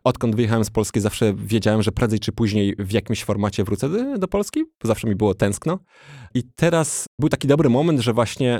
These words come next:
jak byłem w Szwajcarii i już założyłem tam swoją pierwszą grupę badawczą, zacząłem ten proces powrotu do Polski coraz bardziej planować.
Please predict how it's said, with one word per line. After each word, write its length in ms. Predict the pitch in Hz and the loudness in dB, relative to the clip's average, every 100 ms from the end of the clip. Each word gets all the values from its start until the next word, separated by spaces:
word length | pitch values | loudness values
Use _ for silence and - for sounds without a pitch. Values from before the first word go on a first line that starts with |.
| - | -2
jak 220 | 113 104 | -2 0
byłem 160 | 117 113 | 0 0
w 40 | |
Szwajcarii 460 | - 110 156 156 131 | -2 0 0 2 2
i 20 | |
już 160 | 113 | 0
założyłem 480 | 107 113 107 139 123 | 2 2 2 2 0
tam 120 | 113 | -2
swoją 240 | 107 120 104 - | -2 -2 -2 0
pierwszą 360 | 131 143 120 | 0 2 -2
grupę 260 | 104 127 107 | -2 0 0
badawczą, 920 | 98 101 104 123 - 98 165 240 196 _ _ _ | 0 2 2 2 -2 -2 0 0 -2 _ _ _
zacząłem 380 | - 131 165 147 | -4 0 2 2
ten 160 | 139 117 | 0 2
proces 360 | 151 - 123 | 2 2 -2
powrotu 300 | - 120 127 | -2 -2 0
do 100 | 113 | 0
Polski 520 | 107 123 - - 110 110 | 0 0 0 0 -2 -2
coraz 220 | - 123 | -2 0
bardziej 220 | 107 104 104 | 0 0 0
planować. 580 | 101 139 180 160 - | 2 2 2 0 -2